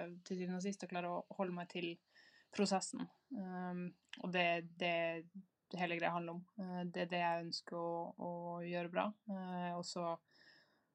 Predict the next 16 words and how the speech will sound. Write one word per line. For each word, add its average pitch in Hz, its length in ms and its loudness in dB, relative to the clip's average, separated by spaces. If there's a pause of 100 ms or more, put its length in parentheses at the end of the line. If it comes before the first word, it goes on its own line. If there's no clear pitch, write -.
(640)
selvfølgelig 185 500 4
ta 190 140 2
utgangspunkt 180 580 -2
i 175 60 -2
de 175 160 0
resultatene 180 420 0
som 175 140 0
var 175 100 0
i - 40 -14
fjor, 233 280 6
så 196 160 0
er 180 80 4
det 175 80 0
jo 170 140 -2
litt, - 420 -14
eh, 175 380 -2